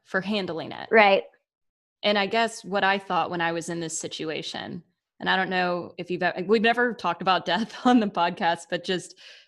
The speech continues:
Speaker 1: it just, it comes up, especially now, w-, you know, with what we're living in.
Speaker 2: Sure.
Speaker 1: Did you, have you ever thought, a-, as I did at this point, as well as when I visited Israel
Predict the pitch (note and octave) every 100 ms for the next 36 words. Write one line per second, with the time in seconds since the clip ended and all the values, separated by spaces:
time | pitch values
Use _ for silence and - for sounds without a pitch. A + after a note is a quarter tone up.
0 | _ A3 A#3 A#3+ - _ G#3+ G#3+ F3 D4
1 | B3+ B3 F#3+ - - G3 - G3 F#3+ F3
2 | E3+ - - - - F#3+ G3 F3 F3 F3
3 | F#3 F3 E3+ E3+ - - - - _ _
4 | - A3 F#3 - _ _ _ - - F#3+
5 | B3+ G#3+ - _ - A3 B3 C4+ D4 C4+
6 | A#3 - F#3 E3+ D#3 - F3+ - F#3 F#3+
7 | G3 F#3+ F3+ - F3 - - E3+ D#3+ -
8 | _ F#3 F3+ F3+ E3+ F3 F3 E3 F3 F3
9 | E3+ - F3 E3 E3+ D#3+ E3 E3